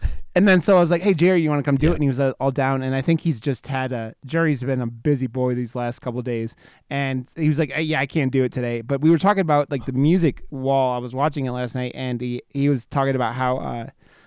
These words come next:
Speaker 1: the guy who did the score for this, like, started with video game music. So,
Speaker 2: Yeah.
Speaker 1: yeah.
Speaker 2: Well, you can
Speaker 1: I mean, it's,
Speaker 2: tell, though,
Speaker 1: it's
Speaker 2: right?
Speaker 1: very
Speaker 2: Like
Speaker 1: also the, the, the difference in, like, modern, like, film scoring, right? Where, like,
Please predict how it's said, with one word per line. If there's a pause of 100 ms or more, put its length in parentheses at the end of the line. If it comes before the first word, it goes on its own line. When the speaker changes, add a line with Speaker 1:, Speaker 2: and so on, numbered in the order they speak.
(120)
Speaker 1:
the
guy
who
did
the
score
for
this, (260)
like,
started
with
video
game
music. (720)
So, (800)
Speaker 2:
Yeah.
Speaker 1:
yeah. (120)
Speaker 2:
Well,
you
can
Speaker 1:
I
mean,
it's,
Speaker 2:
tell,
though, (100)
Speaker 1:
it's
Speaker 2:
right?
Speaker 1:
very
Speaker 2:
Like
Speaker 1:
also
the,
the,
the
difference
in,
like,
modern,
like,
film
scoring,
right?
Where,
like,